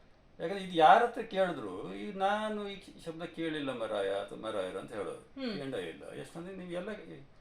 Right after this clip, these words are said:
Speaker 1: ಈ ಆಚೆಗೆ ಬೈಂದೂರು ಕಡೆ ಹೋಗಿ ಈ ಚಿಕ್ಕುಂದಾಪುರ, ಬಾರ್ಕೂರ್ ತನಕ ಅಲ್ಲಿ ಹೋದ್ರು ಅಥವಾ ಒಳಗಡೆ ಸಿದ್ದಾಪುರ ಕಡೆ ಹೋದ್ರು ಕೂಡ ಈ ಶಬ್ದ ನಾವು ಕೇಳಿಲ್ಲ ಅನ್ಬೋದು.
Speaker 2: ಯಾರಿಗೂ ಹಜಾನ್
Speaker 1: ಹಾ.
Speaker 2: ಹರ್ದವ್ ಗೊತ್ತೇ ಇರ್ಲಿಲ್ಲ. ಹಾ.
Speaker 1: ಕಡೆ ಒಮ್ಮೆ, ಆ, ನಮ್ಮ ಒಬ್ರು, ಆ, ಹಿರಿಯರೊಬ್ರು ಮಾ-, ಹತ್ರ ಮಾತಾಡೋ ಹೊತ್ತಿಗೆ ಅವ್ರ ಹತ್ರ ಈ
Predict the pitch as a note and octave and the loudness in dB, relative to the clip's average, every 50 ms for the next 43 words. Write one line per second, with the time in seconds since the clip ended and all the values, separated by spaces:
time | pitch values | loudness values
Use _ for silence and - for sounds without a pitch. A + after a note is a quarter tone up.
0 | - - - D3+ C#3 C#3 C3 C#3 C#3 C#3 D3+ C#3+ C#3 C3+ - - C3+ C3+ C3 C3+ | -20 -20 -16 -12 -8 -4 -2 -2 -2 0 -2 -4 -4 -4 -4 -4 -2 -2 -2 -2
1 | C3 C3 C3 B2+ B2 B2 B2 B2 B2+ B2 A#2+ A2+ - - - C3 B2+ C3 B2 A#2+ | -2 -2 0 0 2 0 0 -2 -4 -10 -12 -14 -14 -12 -10 -6 -2 0 0 0
2 | - A#2+ A#2 B2 A#2+ A2+ B2+ C3 B2 - B2 - - B2 A#2 A2+ C3 B2+ B2+ - | 0 -2 0 0 0 2 2 0 0 -2 -12 -12 -10 -12 -10 -10 -10 -10 -10 -12
3 | - - - - - - - - - - - D3+ D#3 D3 C3 G#2 F#2+ G2+ A2 A2+ | -14 -16 -20 -20 -20 -20 -20 -20 -20 -18 -10 -6 -4 -4 -4 -6 -8 -8 -8 -8
4 | - B2+ A#2 B2+ C3+ C#3+ C#3 B2+ A#2 - C#3+ C3+ D3+ - - - - A2+ A2 G#2 | -8 -4 -2 0 0 0 0 -2 -4 -4 -4 -2 -2 -2 -2 -6 -4 -4 -4 -2
5 | G2 F#2+ F#2 F2+ F2 - - - - E2 - E3+ G3+ G#3+ - - - - F3+ F3 | -2 -4 -4 -6 -10 -14 -14 -14 -12 -12 -12 -12 -12 -12 -12 -14 -14 -14 -14 -12
6 | F#3+ G#3+ G3 F3 E3 E3 - - C#3+ C#3+ B2+ A2+ G2 F#2 E2+ F2+ - C#2+ C2 - | -10 -8 -6 -4 -4 -6 -6 -6 -6 -6 -6 -6 -6 -8 -8 -8 -8 -8 -10 -10
7 | - - - - - - G3+ G#3 G3+ G#3 A3+ C4 C#4+ C#4 B3+ D4+ D4 C4 C4 B3+ | -12 -18 -20 -20 -20 -10 -4 -2 2 6 6 6 6 4 2 0 2 6 6 6
8 | B3+ C#4 C#4 C#4 C#4 C#4 B3+ - D4+ D#4 D#4 A3 A#3 A3+ A3+ - C#4+ B3+ A#3 G#3 | 6 6 4 4 4 2 2 6 8 6 8 8 4 2 4 4 4 4 4 2
9 | G#3 G3+ F#3+ F3 E3 D3+ F#3 A3 A3+ G3+ F3 E3 - - - - - - - - | 2 -2 -2 -2 -2 -4 -2 0 2 2 2 0 -2 -8 -14 -20 -20 -20 -8 -4
10 | G3 G3+ G3+ G3+ G#3+ G#3+ G#3 G3 F3 D#3 C#3 - E3+ E3+ E3+ E3 D#3+ D#3 D3+ D3+ | -2 0 2 2 4 4 6 6 4 4 2 -2 -2 0 2 2 2 2 0 0
11 | D3 C#3+ C#3 C3+ C3+ C3 B2 G#2+ A2+ A2 G#2+ G#2 G#2+ A2 A2 G#2 B2+ C3 C3 C3 | -2 -2 -2 -2 -2 -2 -4 -4 -2 -2 0 2 2 0 0 -2 -4 -4 0 0
12 | B2 A2+ G2+ - - G2 G2 F#2+ F#2 F#2 F2+ F2+ F2 - F#2+ F#2 F#2 F2 - F2 | 0 0 0 -4 -8 -8 -6 -6 -4 -4 -6 -8 -10 -10 -6 -6 -6 -4 -4 -6
13 | E2 D#2+ D#2+ D#3+ - - - G#3+ F#3+ E3+ D#3 D3+ D3 D3+ - D#3 C#3 C3 B2+ B2 | -8 -8 -8 -10 -10 -10 -6 -2 -2 0 0 0 -2 -4 -4 -6 -6 -6 -6 -8
14 | A#2+ A#2 | -12 -12